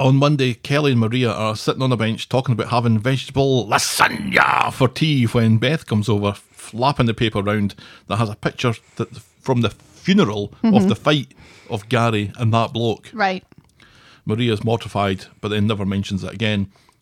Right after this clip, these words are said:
Speaker 1: But Kelly comes to her aid a little bit.
Speaker 2: Yes.
Speaker 1: And says to Beth, "If you were ten years younger, you'd still be an old bag."
Speaker 2: <laughs> Yes.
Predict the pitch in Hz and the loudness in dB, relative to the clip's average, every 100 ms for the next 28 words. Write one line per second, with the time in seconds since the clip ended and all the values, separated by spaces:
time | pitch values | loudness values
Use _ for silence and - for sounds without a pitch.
0 | - 120 135 - 170 208 160 - - 120 | -10 -4 -4 -2 -2 0 -2 -4 -6 -4
1 | 110 - 104 101 101 104 - 95 165 - | -4 -4 -2 -2 -2 -6 -6 -6 -6 -6
2 | - 220 190 - _ - 113 - 117 117 | -8 -6 -6 -12 _ -4 -4 0 0 0
3 | 107 - 107 135 160 104 120 107 - 131 | -2 -4 -2 -2 -2 -4 -2 -2 -2 -2
4 | 131 139 131 120 170 185 135 117 - 208 | 0 0 0 0 -2 -2 -4 -6 -4 -4
5 | 151 107 98 92 98 90 85 - - - | -2 -2 -4 -6 -6 -6 -6 -4 -2 -2
6 | - - 262 208 233 | -4 -4 -8 -8 -16